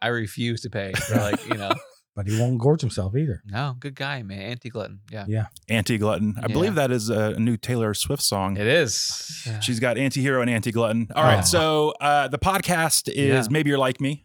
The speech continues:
Speaker 3: Um, and so we just wanna get to know you guys.
Speaker 1: Mm.
Speaker 3: And so before we get to Florida guy stuff, who are you guys? Give us the quick rundown. Tell us about your lives.
Speaker 2: I am
Speaker 3: And
Speaker 2: Josh.
Speaker 3: Josh?
Speaker 2: Yeah.
Speaker 1: Yeah, I'm Wayne, uh, McCarty.
Speaker 3: All right.
Speaker 2: Yeah.
Speaker 3: Anything beyond that? Or are we just gonna stick
Speaker 2: No,
Speaker 3: with names,
Speaker 2: I'm a
Speaker 3: or
Speaker 2: Leo.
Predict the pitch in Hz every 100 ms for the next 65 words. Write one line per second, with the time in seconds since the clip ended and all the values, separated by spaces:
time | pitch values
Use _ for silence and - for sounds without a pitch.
0 | - 123 123 120 117 113 - 131 127 123
1 | 120 120 - - - 139 151 160 190 165
2 | 147 139 127 135 127 123 123 123 117 110
3 | 127 123 - 131 120 123 156 143 135 -
4 | 123 113 95 - 131 120 117 117 113 -
5 | 123 - - - - 170 156 131 127 123
6 | 107 135 - 135 - 127 110 117 120 117
7 | 117 113 113 - _ - 131 113 117 110
8 | 107 110 104 - - _ _ - 123 139
9 | 143 107 120 101 82 - - 107 113 127
10 | - - 98 98 87 _ _ _ - 113
11 | 107 113 107 101 98 98 107 - 107 98
12 | 95 98 92 90 - _ _ - - _
13 | 107 101 113 127 135 127 123 127 131 120
14 | 113 - 117 - 127 131 127 139 151 139
15 | 139 143 143 143 156 156